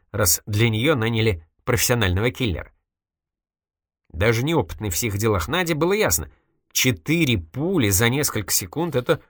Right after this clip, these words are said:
круто, это очень серьезно. Подругу лишь чудо спасло. Но какой-то червячок далеко в глубине души все точил и точил.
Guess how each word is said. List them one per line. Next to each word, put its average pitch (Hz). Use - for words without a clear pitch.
круто, 135
это 104
очень 131
серьезно. 160
Подругу 117
лишь 156
чудо 208
спасло. -
Но -
какой-то 147
червячок 127
далеко 156
в 139
глубине 139
души 185
все -
точил 175
и 180
точил. 165